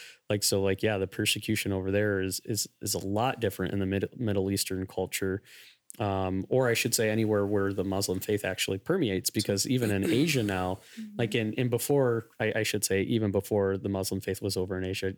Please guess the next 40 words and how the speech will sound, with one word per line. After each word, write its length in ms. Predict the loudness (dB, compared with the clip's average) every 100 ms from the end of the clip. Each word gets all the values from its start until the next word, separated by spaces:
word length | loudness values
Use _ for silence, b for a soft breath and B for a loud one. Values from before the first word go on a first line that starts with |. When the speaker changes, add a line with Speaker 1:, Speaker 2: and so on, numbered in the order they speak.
| -4
Speaker 1:
like 180 | -4
China 300 | -2 -2 0
dictatorships, 880 | 0 -2 0 -2 0 0 -2 -2 -2 -2
it's 140 | 0
the 40 | 2
same 240 | 2 0
thing. 320 | 0 0 0 -2
Speaker 2:
Mm-hmm. 220 | -2 0 0
Speaker 1:
Christianity, 960 | 2 2 2 2 2 4 4 2 0 -10 _ -20 -20 _
even 280 | 0 2 2
before 520 | 2 0 2 4 4
the 100 | 2
Muslim 320 | 0 0 0
faith 180 | 0 0
was 140 | 0 2
really 180 | 2 2
hitting 240 | 0 -2
China 560 | -2 0 2 2 0 0
and, 320 | 0 0 -2 -6 B B B B B B B -4
and 380 | -2 0 0 2
New 100 | 4
Zealand 440 | 4 4 2 2
and 100 | 2
all 120 | 0
these 160 | 0 -2
places 380 | 0 0 0 0
hard, 400 | 0 0 0 -6 _
like, 260 | 0 0 0 _ _
there's 200 | 0 0
heavy 260 | 2 2 2
resistance 600 | 2 4 2 2 0 0
to 60 |
the 60 | 0
gospel. 560 | 0 2 0 -2 -4 -2
Speaker 2:
Mm-hmm. 840 | 0 2 0 -4 -10 _ _ -4
Speaker 1:
Um, 260 | -2 0 0
as 160 | 0 4
we 120 | 2
expect 420 | 2 0 0 -2
from, 320 | -2 0 0